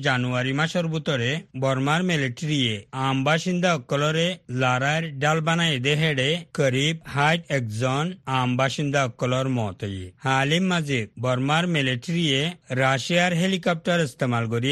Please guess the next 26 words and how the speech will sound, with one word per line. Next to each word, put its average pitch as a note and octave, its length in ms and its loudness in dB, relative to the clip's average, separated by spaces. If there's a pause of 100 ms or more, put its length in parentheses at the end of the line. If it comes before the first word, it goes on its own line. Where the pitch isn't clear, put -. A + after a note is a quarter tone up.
(100)
আৰে C3+ 180 0 (300)
বেকচুৰ C3+ 600 0 (200)
আম C3+ 100 2 (100)
বাসিন্দাসকলৰ D3+ 840 0 (160)
ওৰে A#2+ 260 0 (320)
ৰকেট, D3+ 460 2 (220)
মেচিন C3+ 360 0 (120)
গান D#3 240 2 (360)
আৰু A#2 140 0 (100)
বোমবাৰীসকল B2 760 0 (100)
গড়েৰ। F2+ 260 -6 (240)
দুই C3 220 2
হাজাৰ E3 300 0 (100)
একুশ C#3+ 240 -2
চনত F#3+ 300 -2 (200)
ধৰি D3 240 0 (260)
এ - 20 2 (100)
পৰ্যন্ত D#3+ 440 -2 (500)
বৰ্মাৰ C3+ 380 2 (100)
মিলিটাৰীয়ে C3+ 640 0 (180)
করিব C#3+ 460 0 (260)
বাৰ C3 180 2 (140)
হাজাৰ E3+ 360 0 (200)
আম C3 140 2
মাঞ্চৰে B2 460 0 (180)
কতল B2+ 260 -2